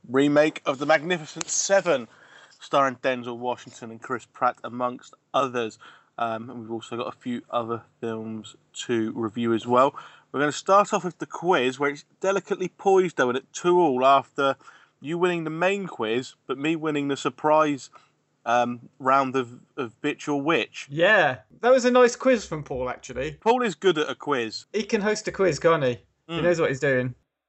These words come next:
Speaker 2: Yeah, so this week I'm, I'm c-, just one win away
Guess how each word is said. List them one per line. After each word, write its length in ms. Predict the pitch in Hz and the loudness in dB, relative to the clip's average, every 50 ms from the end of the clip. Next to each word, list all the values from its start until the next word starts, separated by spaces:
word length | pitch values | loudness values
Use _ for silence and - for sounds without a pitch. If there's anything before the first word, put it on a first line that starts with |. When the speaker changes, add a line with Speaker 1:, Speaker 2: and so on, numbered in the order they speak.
| _ _ _ _ _ - | _ _ _ _ _ 2
Speaker 2:
Yeah, 240 | 196 220 190 143 127 | 4 4 4 4 2
so 280 | - - 202 214 208 196 | -2 -2 0 2 2 2
this 260 | 202 214 220 214 - | 2 0 0 0 -2
week 280 | 196 202 196 196 196 - | -2 -2 -2 -2 -2 -2
I'm, 220 | - 185 185 185 165 - - | -2 -2 -2 -2 -4 -4 -2
I'm 220 | 175 180 180 165 - _ _ - - | -2 -2 -4 -6 -14 _ _ -12 -10
c-, 180 | 202 196 196 - - - | -10 -10 -10 -12 -10 -4
just 240 | - 220 196 - | -2 -2 -2 -4
one 580 | 190 180 180 190 196 202 196 196 196 196 190 170 | -8 -10 -4 2 4 6 6 6 4 2 -4 -2
win 260 | 165 185 185 185 175 | 2 2 2 2 2
away 540 | 180 175 175 175 170 147 123 127 127 127 _ | 2 2 4 4 4 2 0 -2 -6 -8 _